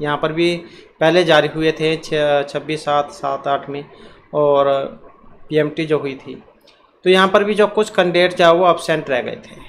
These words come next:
तो इनको भी यहाँ पर last मौका जो है दिया गया है। और इनको भी, अ, देख सकते हैं आप यहाँ पर दस तारीख को ही बुलाया गया है, फीमेल कांस्टेबल जो कैटेगरी टू में है।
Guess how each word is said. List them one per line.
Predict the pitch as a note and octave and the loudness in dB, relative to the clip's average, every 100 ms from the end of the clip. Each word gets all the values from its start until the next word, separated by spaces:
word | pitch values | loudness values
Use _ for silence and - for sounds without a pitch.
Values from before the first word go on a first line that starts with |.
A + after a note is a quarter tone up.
| - - - _ - - _ | -20 -20 -20 _ -20 -20 _
तो | E3 | -4
इनको | F3 F3 F#3+ | -2 0 0
भी | F#3+ | 2
यहाँ | E3+ D#3 | 0 0
पर | E3+ | 0
last | D#3 D3+ D3+ E3 | 2 0 0 -4
मौका | D3 D#3 | -2 0
जो | C#3+ C#3+ | 2 2
है | C#3 | 0
दिया | C#3 C3+ | -2 -2
गया | C#3 D3 | 0 -2
है। | E3+ F3 - - - - - | -2 -8 -10 -20 -20 -20 -6
और | D3+ D#3 | 0 2
इनको | G3 G#3 F#3+ | 2 2 2
भी, | F#3+ | 0
अ, | F#3+ - | -4 -4
देख | E3 D#3 D3+ D#3 | 2 2 2 0
सकते | - E3+ F#3+ | -4 -4 0
हैं | F3+ | 2
आप | E3+ | 2
यहाँ | D3+ C#3+ | 0 0
पर | D#3+ E3+ - - - | -2 -6 -8 -20 -4
दस | C#3 E3 - | 0 0 2
तारीख | D3+ C#3 | 0 0
को | - | -2
ही | D3+ E3+ | -2 -2
बुलाया | D3+ A#2+ A2+ | -4 -4 -6
गया | - - | -10 -12
है, | - - - - - | -10 -10 -8 -10 -6
फीमेल | D3+ D3 | -4 -4
कांस्टेबल | - C#3+ - C#3+ E3 E3 | -6 -8 -6 -4 -4 -4
जो | C#3+ C#3 | -8 -10
कैटेगरी | C#3 C3+ B2 B2+ | -8 -10 -10 -10
टू | C#3+ A#2+ | -10 -10
में | A2+ A#2+ | -12 -14
है। | - - | -18 -20